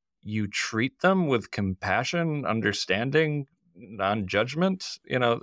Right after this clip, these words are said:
th-, there's something about unconditional regard, I think, I think is one of the old terms in, in, in, in psychoanalysis. And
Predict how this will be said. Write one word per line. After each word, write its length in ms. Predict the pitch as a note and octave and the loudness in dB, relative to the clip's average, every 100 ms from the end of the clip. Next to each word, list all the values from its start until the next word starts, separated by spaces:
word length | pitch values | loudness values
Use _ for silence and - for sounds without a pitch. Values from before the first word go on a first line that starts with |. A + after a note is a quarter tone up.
| - | -2
th-, 140 | A#2 F#2 | -4 -2
there's 180 | G#2 | -2
something 280 | - A#2 G#2+ | -2 0 2
about 280 | F2 F2+ F#2+ - | 4 2 0 -4
unconditional 580 | - A2 G#2+ G#2 - A2+ | 0 0 2 2 2 0
regard, 500 | F2+ F2+ F2+ G2 A2 | 0 4 4 4 4
I 80 | A2 | 2
think, 220 | A2 G#2+ - | 2 -4 -2
I 80 | G2+ | -2
think 200 | A#2 A2+ | -2 -4
is 120 | G2+ | -2
one 120 | G#2 | -2
of 80 | G#2 | 0
the 120 | G2+ | 0
old 180 | G#2 G#2 | -2 -2
terms 320 | A2+ G#2 A2 | -2 -2 -4
in, 120 | A2+ - | -6 -4
in, 140 | G#2 - | -4 -4
in, 220 | G#2 - | -6 -4
in 180 | G#2+ G2+ | -4 -2
psychoanalysis. 720 | A2+ G#2+ G#2+ G#2 A2+ B2+ B2 - _ _ _ - | 0 0 0 -2 -2 -6 -10 -14 _ _ _ -6
And 320 | A#2 B2+ A#2+ | 0 2 0